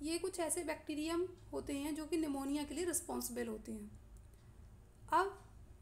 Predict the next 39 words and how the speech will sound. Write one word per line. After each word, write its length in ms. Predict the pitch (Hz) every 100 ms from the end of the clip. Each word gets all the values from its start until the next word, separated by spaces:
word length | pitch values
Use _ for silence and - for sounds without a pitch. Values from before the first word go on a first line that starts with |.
| - 294
ये 60 |
जो 120 | 359
फ्रेडरिक 500 | 359 - 285 247 370
ग्रिफिथ 380 | 330 320 349 -
थे, 180 | 302 359 - - 285
ये 80 |
क्या 140 | 294 359
करते 340 | 339 285 285
हैं 120 | 302
कि 160 | 311 370
Streptococcus 680 | 302 302 269 349 349 - 370
pneumoniae 440 | 339 285 269 294 339
को 380 | 311 349 339 - -
जब 280 | 233 302 330
ये 340 | 302 330 392 -
एक 200 | 349 -
culture 300 | 294 285 370
plate 300 | 370 311 311
के 100 | 339
ऊपर 280 | 311 - 339 - - - - - -
ग्रो 180 | 269 339
कराते 420 | 381 339 262 247
हैं 160 | 277 302
तो 80 | 311
ये 120 | 311
देखते 340 | 302 285 294
हैं 220 | 269 294 370 - - - -
कि 80 | 440
उसमें 360 | - 370 349
दो 160 | 330 359
type 280 | 359 294 -
की 100 | 339
colonies 500 | 311 277 277 330 339
इनको 400 | 269 370 453 - -
मिलती 340 | 262 247 254
हैं। 280 | 226 220 208 - - - - - - -
एक 220 | 311 -
तो 180 | 359 381 640
Assistaine 680 | 302 285 311 - 330 339 359